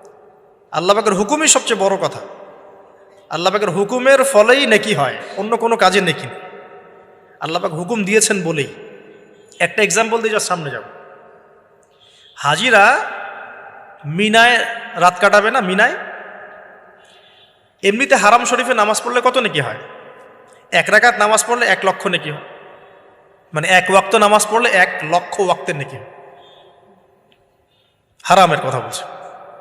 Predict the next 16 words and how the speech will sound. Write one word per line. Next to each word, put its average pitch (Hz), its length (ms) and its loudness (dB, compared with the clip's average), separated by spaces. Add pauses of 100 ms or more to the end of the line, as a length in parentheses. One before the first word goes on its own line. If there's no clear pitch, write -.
(420)
কাবার 170 300 4
কথা 175 200 0
বলছে, 127 240 -6 (540)
আর 127 180 -6
মদিনায় 226 380 4
তো 208 140 0
এক 185 280 2
হাজার। 143 260 2 (1120)
তো - 380 -4 (300)
কাবা 170 380 6
ঘরে 240 340 8
নামাজ 214 400 4
পড়লে 240 180 2
এত 196 160 2
নেকি 240 300 0
হয় 131 240 -4